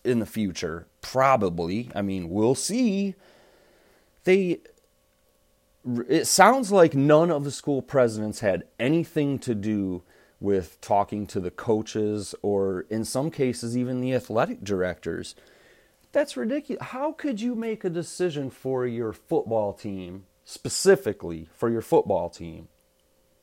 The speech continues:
not fall sports in general, specifically the football team? How could you make that decision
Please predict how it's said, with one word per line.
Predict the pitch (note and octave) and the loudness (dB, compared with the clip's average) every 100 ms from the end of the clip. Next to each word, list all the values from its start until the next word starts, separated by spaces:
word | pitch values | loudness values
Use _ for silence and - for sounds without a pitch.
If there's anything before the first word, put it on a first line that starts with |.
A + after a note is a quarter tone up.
| _ _ _ | _ _ _
not | A2 F3+ | 0 0
fall | - - F3 E3+ | -2 6 6 6
sports | E3 - D#3 D3 D#3 | 0 0 0 0 -4
in | D#3 | -2
general, | C3+ G2+ F2 F2 - _ _ _ _ | 2 2 0 -12 -14 _ _ _ _
specifically | - - C3 - A2+ - C#3 C#3 C#3 | -18 -8 -6 -4 -4 -4 -4 -2 -2
the | |
football | D3 B2+ F2 F2+ E2+ | 0 -2 0 -4 -6
team? | - E2+ F2 | -10 -14 -4
How | A2 | -4
could | - B2+ | -2 -8
you | B2+ | -8
make | B2 A#2+ | -10 -8
that | A#2 G2+ | -8 -8
decision | - A2+ G2 F2 F2 | -10 -8 -8 -10 -14